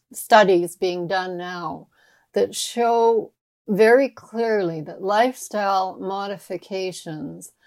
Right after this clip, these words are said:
like a healthy diet, like, uh,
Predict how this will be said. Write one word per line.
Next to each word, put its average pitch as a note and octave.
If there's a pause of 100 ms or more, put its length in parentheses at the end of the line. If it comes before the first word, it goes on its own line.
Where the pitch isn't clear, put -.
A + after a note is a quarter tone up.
(300)
like G3+
a F#3+
healthy G3
diet, E3+ (640)
like, G3+
uh, F#3